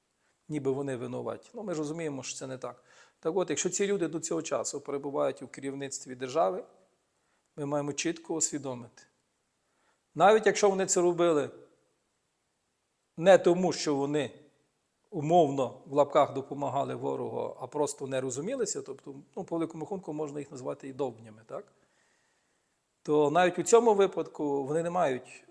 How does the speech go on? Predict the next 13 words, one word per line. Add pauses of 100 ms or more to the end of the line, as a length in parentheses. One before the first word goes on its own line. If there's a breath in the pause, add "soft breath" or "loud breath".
е,
бути
причетні
до
прийняття
якихось
рішень,
які
стосуються
війни, (840 soft breath)
чи
стосуються (600)
всіх